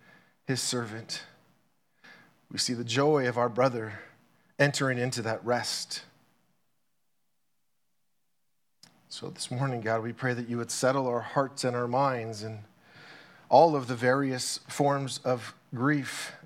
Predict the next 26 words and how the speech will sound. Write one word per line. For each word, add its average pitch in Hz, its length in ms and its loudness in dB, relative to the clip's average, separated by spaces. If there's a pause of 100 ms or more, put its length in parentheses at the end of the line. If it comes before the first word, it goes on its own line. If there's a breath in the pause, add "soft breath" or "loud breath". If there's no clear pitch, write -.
that 127 160 0
we 135 160 -2
are 120 300 -2 (100)
carrying. 117 600 -4 (1120)
Oh 139 120 2
God, 139 260 4
would 135 180 0
you 143 100 0
help 147 380 0
us 120 200 0
through 131 100 -6
the 123 80 -6
power 151 400 -2
of 120 140 -6
your 120 180 -4
Spirit 131 640 -4
to 123 100 -6
focus 139 800 -4 (560 soft breath)
on 123 240 0
you 127 260 0
this 117 240 -6
morning? 101 320 -10 (1700)
Would 120 160 -4
you 120 80 -4
comfort 156 440 0
us - 440 -6